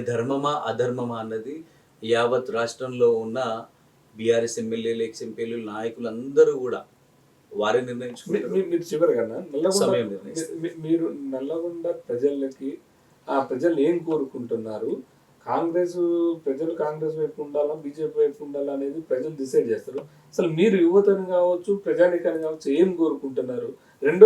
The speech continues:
Speaker 2: విషయం ఏంటంటే అసలు నెక్స్ట్ మీరు వెంకరెడ్డిని కొట్టే శక్తి ఉన్నదా? ఈ రెండు విషయాల్లో మాకు క్లారిటీ ఉంది.
Speaker 1: రెండు విషయాలు ఇక్కడ, రెండు విషయాలు చెప్తా, రెండు చాలా ముఖ్య అంశాలు చెప్తాను.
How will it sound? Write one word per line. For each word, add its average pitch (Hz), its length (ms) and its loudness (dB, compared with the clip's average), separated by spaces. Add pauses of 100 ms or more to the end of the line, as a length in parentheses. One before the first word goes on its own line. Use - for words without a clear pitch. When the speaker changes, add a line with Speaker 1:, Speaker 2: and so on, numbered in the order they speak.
(140)
Speaker 2:
విషయం 190 240 2
ఏంటంటే 180 240 -2 (320)
అసలు 202 160 4 (140)
నెక్స్ట్ 165 260 -2 (320)
మీరు 185 220 0 (240)
వెంకరెడ్డిని 185 500 2
కొట్టే 165 280 -2 (200)
శక్తి 156 260 -6 (120)
ఉన్నదా? 131 260 -2 (440)
ఈ 143 120 0
రెండు 165 200 2
విషయాల్లో 170 300 2
మాకు - 160 -6
క్లారిటీ 127 320 0
ఉంది. - 100 -18 (220)
Speaker 1:
రెండు 139 200 0 (120)
విషయాలు 92 380 -6
ఇక్కడ, - 160 -16 (500)
రెండు 117 180 -2 (100)
విషయాలు 104 340 -6
చెప్తా, - 260 -12
రెండు 101 220 -12
చాలా 101 200 -8
ముఖ్య 120 260 -4
అంశాలు 104 300 -12
చెప్తాను. - 380 -18